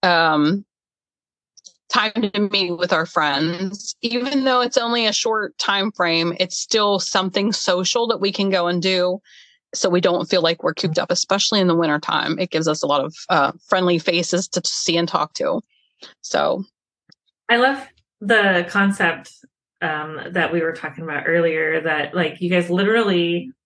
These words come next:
Speaker 2: all meet up in a parking lot between this time and this time, and you all swi-, swap stuff around, and then you leave. It's like a quick
Speaker 1: Yeah.
Speaker 2: swap meet. You know, everybody just shows up, swaps their stuff with who they need to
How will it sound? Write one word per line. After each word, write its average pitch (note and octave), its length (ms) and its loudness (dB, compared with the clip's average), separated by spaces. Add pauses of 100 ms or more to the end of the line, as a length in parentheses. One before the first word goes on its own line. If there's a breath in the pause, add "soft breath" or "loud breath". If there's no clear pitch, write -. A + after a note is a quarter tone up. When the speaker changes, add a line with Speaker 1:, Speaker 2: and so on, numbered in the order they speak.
Speaker 2:
all F#3 180 2
meet A#3 140 4
up A#3 140 2
in A#3+ 100 2
a B3 60 -2
parking - 380 -2
lot F3 320 -2
between E3+ 320 -4
this F#3 220 -2
time A3+ 200 2
and B3 140 2
this G3+ 180 0
time, E3+ 500 -2
and E3+ 120 -4
you D3+ 60 -4
all F3 160 2
swi-, B3 400 0
swap - 500 -2
stuff B3+ 260 0
around, G#3 320 4
and F#3+ 160 4
then F3+ 120 4
you E3 120 0
leave. C#3+ 260 -6 (300 loud breath)
It's G3+ 160 -2
like G3+ 320 0
a F3 380 2
quick A3 420 -2
Speaker 1:
Yeah. C4+ 80 2 (260)
Speaker 2:
swap - 380 0
meet. - 240 -8 (340)
You F#3 120 0
know, D#3 240 -6 (240)
everybody F3+ 400 -2
just E3+ 300 -4
shows B3 300 2
up, - 280 0 (160)
swaps G#3+ 320 -2
their A#3+ 100 2
stuff G#3+ 260 0
with G#3 120 -4
who G#3+ 100 0
they G3+ 140 0
need F#3+ 180 2
to F3 220 -4